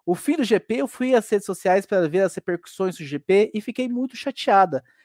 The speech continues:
ao ver que várias pessoas pediram punições para as disputas das voltas finais.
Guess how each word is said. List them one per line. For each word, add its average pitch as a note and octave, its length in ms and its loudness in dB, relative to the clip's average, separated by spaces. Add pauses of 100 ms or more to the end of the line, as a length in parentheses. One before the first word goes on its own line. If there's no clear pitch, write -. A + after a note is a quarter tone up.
(100)
ao F#3+ 180 4
ver A3 220 2
que G3+ 180 -4
várias G#3 560 4
pessoas F#3+ 480 -2
pediram F3 380 -6
punições F#3 680 -4
para G3+ 180 0
as F3 60 -2
disputas G#3 680 -6 (280)
das F#3+ 240 6
voltas F#3+ 340 -2
finais. D#3 520 -2